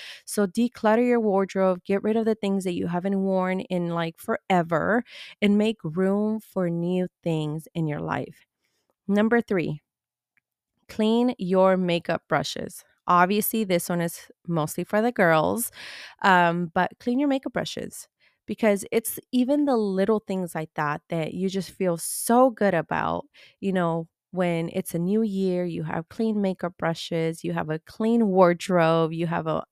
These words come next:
amazing vision board, right? Like, it's the little things that make all the difference. Number four, go on, go on a walk, right? Go on a walk before, you know, the,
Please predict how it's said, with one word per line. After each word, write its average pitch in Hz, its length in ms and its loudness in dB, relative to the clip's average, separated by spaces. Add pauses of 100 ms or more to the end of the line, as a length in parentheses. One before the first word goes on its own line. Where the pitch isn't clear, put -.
(160)
amazing 196 800 0
vision 165 320 0
board, 160 300 -2
right? 180 280 -2
Like, 196 300 -4
it's - 260 0
the 285 120 -4
little 220 480 0
things 185 320 -4
that 165 140 -4
make 165 220 -4 (120)
all 175 180 4
the 180 100 0
difference. - 600 -8 (560)
Number 220 300 2
four, 175 400 0 (840)
go 226 420 4
on, 196 720 2 (540)
go 196 160 2
on 226 560 2
a 208 120 2
walk, 190 400 -2 (380)
right? 190 300 0 (200)
Go 202 300 2
on 233 180 0
a 208 120 -2
walk 180 520 -2 (200)
before, 165 920 -2 (180)
you 185 120 -2
know, 165 160 0
the, 165 260 -6